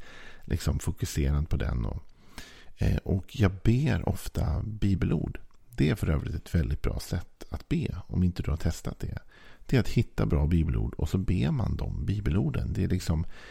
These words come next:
stabila böner. Man känner ju att det här är liksom i linje med vad Gud vill verkligen. För det är hans ord jag nu ber tillbaka till honom. Och det kallar vi ibland för bekännelse. Att vi bekänner oss till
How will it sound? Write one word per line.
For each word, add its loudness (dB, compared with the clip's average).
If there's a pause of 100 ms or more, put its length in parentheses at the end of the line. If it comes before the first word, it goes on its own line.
(200)
stabila 2
böner. 4
Man 2
känner 2
ju 0
att -6
det -2
här 0
är -2
liksom -6
i 0
linje 4
med 2
vad -4
Gud -2
vill 0
verkligen. -4
För -4
det 0
är -2
hans -4
ord -2
jag -2
nu 2
ber 2
tillbaka -2
till -2
honom. -2 (1700)
Och -4
det 4
kallar 6
vi 4
ibland 2
för -2
bekännelse. 0
Att -4
vi 0
bekänner 0
oss -4
till 0